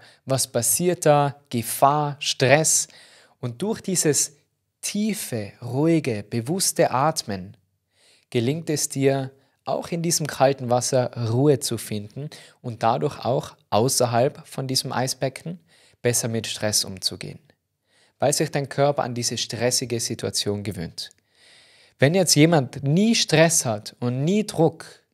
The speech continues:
weder körperlich, dass er im Fitnessstudio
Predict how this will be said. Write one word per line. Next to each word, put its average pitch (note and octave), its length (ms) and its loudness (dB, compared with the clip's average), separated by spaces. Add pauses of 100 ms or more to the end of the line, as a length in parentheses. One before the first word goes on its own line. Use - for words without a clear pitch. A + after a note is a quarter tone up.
(540)
weder A2+ 640 2 (240)
körperlich, D3+ 680 6
dass - 220 -4
er A2+ 40 -4
im A2 100 -8
Fitnessstudio B2+ 800 0